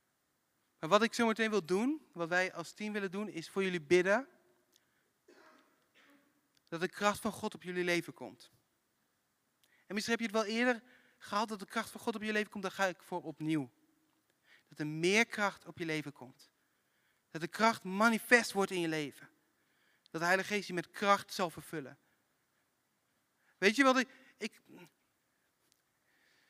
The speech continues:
in Romeinen één vers elf zegt Paulus ook, "Want ik verlang er vurig naar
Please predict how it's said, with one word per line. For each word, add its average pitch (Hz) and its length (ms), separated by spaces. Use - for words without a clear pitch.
in 196 140
Romeinen 214 500
één 254 220
vers 247 200
elf 160 500
zegt - 360
Paulus 214 380
ook, 165 380
"Want 208 120
ik 220 100
verlang 220 240
er 190 80
vurig 233 520
naar 135 300